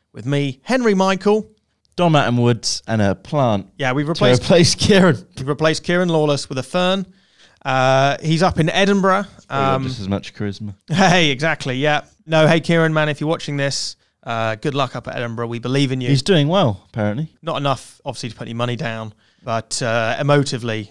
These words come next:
Speaker 1: uh, I support him. Um, and you're off up there soon, aren't you? Going to Edinburgh
Speaker 2: I'm
Speaker 1: soon?
Speaker 2: going on Monday. Got the show at the, um, thirty-two Below, eight thirty P M till nine thirty P M. If any of you are there, come out. Uh,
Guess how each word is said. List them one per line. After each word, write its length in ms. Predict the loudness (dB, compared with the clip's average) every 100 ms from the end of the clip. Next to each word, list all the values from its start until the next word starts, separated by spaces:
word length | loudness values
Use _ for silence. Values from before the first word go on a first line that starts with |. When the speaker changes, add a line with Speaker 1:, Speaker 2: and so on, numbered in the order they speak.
| -14
Speaker 1:
uh, 220 | -10 -8 -8
I 100 | -12
support 440 | -14 -10 -8 -8
him. 140 | -10 -10 _ _ _
Um, 240 | -4 -2 2
and 60 | 4
you're 140 | 4
off 140 | 2
up 80 | -2
there 100 | -4
soon, 220 | -4 -4
aren't 120 | -4 -4
you? 80 |
Going 120 | -2 -2
to 40 |
Edinburgh 200 | -2 -4
Speaker 2:
I'm 40 | 0
Speaker 1:
soon? 80 | 4
Speaker 2:
going 220 | 4 4
on 140 | 4
Monday. 540 | 2 2 4 4 2 -2 _ _ _
Got 160 | -6 -2
the 60 |
show 520 | -2 4 6 8 6 4
at 140 | 2 2
the, 240 | 4 4
um, 400 | 4 4 2 -2 -8 _ _ _ _ _ _ _
thirty-two 640 | -20 2 4 4 4 4 4
Below, 460 | 4 6 6 4 -2 _ _ 0
eight 200 | 0 0
thirty 640 | 4 6 4 2 -2 -4 _ _ _ _ _
P 220 | 2 4 6
M 300 | 4 0 -6 _ _ _ _
till 160 | -4 0
nine 240 | 0 0
thirty 340 | 0 -2 -2 -6
P 140 | -6
M. 80 | -4
If 100 | 0
any 160 | 4 4
of 80 |
you 140 | 4 4
are 20 |
there, 220 | 6 4
come 200 | 2 2
out. 280 | 2 2 -2 0
Uh, 300 | 2 2